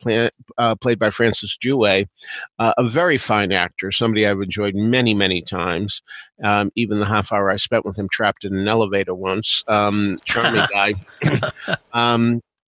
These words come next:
Speaker 1: and doesn't lose his cool under those circumstances. But anyway, um, he's, he's a narrator at the beginning,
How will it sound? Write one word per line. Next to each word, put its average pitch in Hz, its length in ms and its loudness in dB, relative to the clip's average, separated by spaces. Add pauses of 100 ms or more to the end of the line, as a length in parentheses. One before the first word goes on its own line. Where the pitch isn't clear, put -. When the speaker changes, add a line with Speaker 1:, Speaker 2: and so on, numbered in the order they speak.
(440)
Speaker 1:
and 117 140 2
doesn't 117 280 4
lose 110 240 0
his 104 140 -2
cool 110 340 2
under 95 220 0 (140)
those 101 200 0
circumstances. 101 800 0
But - 200 -4
anyway, 113 560 2 (420)
um, 113 380 2
he's, 156 400 2
he's 180 200 2
a 165 60 -2
narrator 196 460 2
at 143 100 -2
the 135 80 0
beginning, 123 640 0